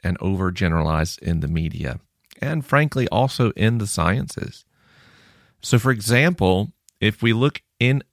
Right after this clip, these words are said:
aggregate, if we just, if we just look at all religious people as a group, then you could say religion has been shown to improve mental health and reduce suicide risks, and that would be a valid claim to make.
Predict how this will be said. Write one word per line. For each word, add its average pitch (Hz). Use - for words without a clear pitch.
aggregate, 117
if -
we 104
just, 107
if -
we 113
just 110
look 110
at 85
all 131
religious 117
people 80
as 104
a 92
group, 104
then 104
you 101
could 110
say 92
religion 117
has 147
been 147
shown 117
to 131
improve 117
mental 120
health 101
and 117
reduce 123
suicide -
risks, -
and 76
that 82
would 98
be 113
a 127
valid 95
claim 87
to -
make. 135